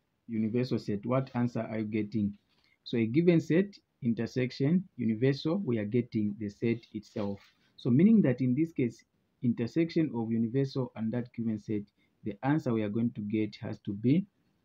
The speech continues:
um, X union Y, which is on the right hand side. Then you conclude by saying hence. Sure.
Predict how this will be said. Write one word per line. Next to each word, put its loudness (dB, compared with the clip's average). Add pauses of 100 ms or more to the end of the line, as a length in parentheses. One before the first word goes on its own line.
(340)
um, -6 (120)
X -2 (220)
union 2 (540)
Y, 0 (300)
which -2
is -2 (280)
on -2
the -2
right 0
hand -6
side. -8 (140)
Then -8
you -10 (220)
conclude -2
by -8
saying -6 (100)
hence. -6 (3500)
Sure. 0